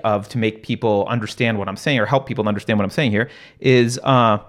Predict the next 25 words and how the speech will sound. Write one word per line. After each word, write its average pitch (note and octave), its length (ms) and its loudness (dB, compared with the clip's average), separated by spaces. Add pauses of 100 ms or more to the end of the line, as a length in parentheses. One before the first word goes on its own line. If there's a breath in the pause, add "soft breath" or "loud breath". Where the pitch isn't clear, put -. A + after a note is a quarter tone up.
(600)
imagine D#3 520 4
your D#3+ 120 0
spouse. G#2+ 440 -2
I G#2+ 40 -2
don't A2+ 80 -2
know A2+ 60 -2
how A#2+ 120 -2
many A2 180 -2
of G#2 80 -4
you G#2 100 -2
in G2 60 -4
chat G2+ 220 -4
are G2 40 -8
married, G2 520 -10
uh, F#2+ 300 -8 (380)
girlfriend, A2+ 600 -4 (320)
boyfriend, G#2+ 500 -4
spouse, F#2+ 400 -4
doesn't G#2+ 220 -6
matter. F#2 240 -12 (920 soft breath)
Imagine C#3+ 360 0
your C3+ 80 0
significant B2+ 500 -4
other, G#2 200 -8 (1500 soft breath)
and, A2 680 0